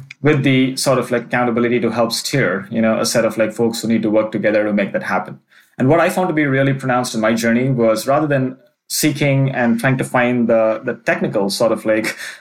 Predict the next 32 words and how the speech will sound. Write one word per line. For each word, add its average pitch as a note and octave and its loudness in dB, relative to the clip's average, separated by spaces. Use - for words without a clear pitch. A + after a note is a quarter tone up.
like, A2 0
sponsors, A2 -2
finding D3 2
the B2 2
business F#3 0
sponsors G#2 -2
who B2+ 0
had C3 2
the A#2 -2
true D3 -2
need C3+ 2
for B2 -2
those A#2 0
transformative A2+ 0
outcomes, A#2+ -2
who B2 -4
were A#2+ 2
held B2 0
accountable A#2 0
for A2+ -6
those G#2+ -4
transformative G#2 -2
outcomes, G2+ -2
and C3+ 2
who C3+ 4
needed D#3 4
what C3+ 0
we C3 0
were A#2+ -2
trying A#2+ -2
to A#2 -4
build G2+ 0